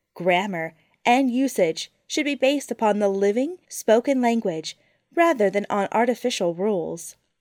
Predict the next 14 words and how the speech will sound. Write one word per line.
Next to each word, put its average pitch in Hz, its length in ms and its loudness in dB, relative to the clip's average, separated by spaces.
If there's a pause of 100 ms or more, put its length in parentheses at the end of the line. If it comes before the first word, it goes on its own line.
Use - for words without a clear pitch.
(220)
He 202 240 -4
also 190 400 0
made 214 340 0
useful 277 380 -2
contributions 247 920 -2
as 247 120 -2
a 285 60 2
teacher, 202 640 -4 (320)
grammarian, 175 760 0 (360)
journalist, 196 760 0 (400)
essayist, 294 680 4 (180)
lecturer, 196 800 2 (300)
and 233 280 8
lobbyist. 175 840 0